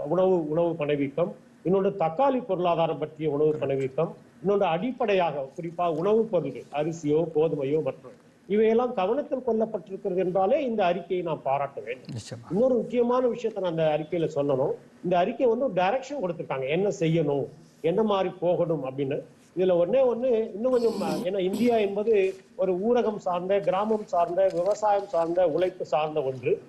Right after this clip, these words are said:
Speaker 1: அதையும் இன்னும் கொஞ்சம் கவனத்தில் கொண்டிருக்க வேண்டும் என்பது என்னுடைய கருத்து.
Speaker 2: நிச்சயமா, தொடர்ந்து பேசுவோம். நன்றி, உங்களுடைய கருத்துக்கு நன்றி. அ, வாசுதேவன் சார், நீங்க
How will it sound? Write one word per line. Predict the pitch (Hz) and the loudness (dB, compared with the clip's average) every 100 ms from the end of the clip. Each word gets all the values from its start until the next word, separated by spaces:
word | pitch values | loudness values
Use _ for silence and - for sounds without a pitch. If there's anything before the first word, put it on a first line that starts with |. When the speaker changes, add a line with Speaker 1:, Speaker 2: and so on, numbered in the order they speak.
| - - | -12 -4
Speaker 1:
அதையும் | 165 233 320 277 | 0 0 0 0
இன்னும் | 254 | 2
கொஞ்சம் | 247 226 - | 2 0 0
கவனத்தில் | 175 202 170 202 | 0 -2 -4 -4
கொண்டிருக்க | 175 170 165 165 | -4 -2 -2 0
வேண்டும் | 160 185 220 285 | 0 2 0 0
என்பது | 185 165 170 | 0 0 0
என்னுடைய | 139 110 | -2 -6
கருத்து. | - 95 - 160 | -12 -16 -8 -4
Speaker 2:
நிச்சயமா, | 151 135 117 | -2 -2 -2
தொடர்ந்து | 170 202 170 | -2 -2 -2
பேசுவோம். | 151 127 110 | -2 -6 -8
நன்றி, | 143 151 131 | -6 -6 -4
உங்களுடைய | 139 143 139 | -2 -2 0
கருத்துக்கு | 147 147 139 | -2 -4 -6
நன்றி. | 127 165 - - - - - | -4 -4 -8 -18 -20 -12 -4
அ, | 147 143 | -2 -2
வாசுதேவன் | 156 165 156 | 0 0 0
சார், | 143 175 | -2 -4
நீங்க | 139 139 127 110 | -4 -2 -2 -2